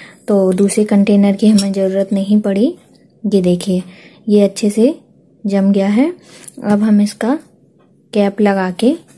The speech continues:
इसको, ये मेरे पास चीज़, चीज़ का था container, तो उसमें मैंने रखा हुआ है इसको। आपके पास जो भी container है तो आप उसमें रख सकते हैं। तो अभी हमारा butter तैयार नहीं हुआ है,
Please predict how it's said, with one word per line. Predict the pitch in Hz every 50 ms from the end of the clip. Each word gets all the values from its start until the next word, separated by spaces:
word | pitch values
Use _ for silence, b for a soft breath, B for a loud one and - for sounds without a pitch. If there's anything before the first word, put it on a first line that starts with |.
| b b b b b b b b b -
इसको, | 233 208 - - - 202 196 196 190 190
ये | 190 196 208 208
मेरे | 208 208 208 202 202
पास | - 208 208 208 208 - -
चीज़, | - - 208 202 202 202 - - - - - _ -
चीज़ | - 220 214 214 208 - -
का | - 214 208
था | 214 - 214 202 202 262 320 - - _ _ _ _ _ _ _ _ _ _ _ -
container, | - - 208 202 196 185 196 196 190 196 214 254
तो | 254 - 247 214
उसमें | 196 190 - - 202 196
मैंने | 190 190 185 185 190 185
रखा | 185 185 185 - - 196
हुआ | 185 190 190 185
है | 185
इसको। | 190 196 - - 269 302 359 359 B B B B B B B B
आपके | - 202 196 - - 208
पास | - 214 208 220
जो | 208 196 196 196
भी | 190 214 226
container | 220 226 214 214 214 214 208 202 202 214
है | 220 240 262
तो | 262 285 247
आप | 196 190 -
उसमें | 190 196 - 214 196 185
रख | 185 185 180 -
सकते | - - 202 202 - - 214
हैं। | 208 208 240 269 311 B B B B B B B B - -
तो | 208 202 196 190 190
अभी | 190 185 190 208 214
हमारा | 220 214 208 202 196 196 196
butter | 190 196 190 190 196 196 190 196 - - _ _ _
तैयार | - 196 196 196 190 190 196 196
नहीं | 196 196 190 196 208 226 240
हुआ | 240 240 233 220 208
है, | 202 202 226 254 330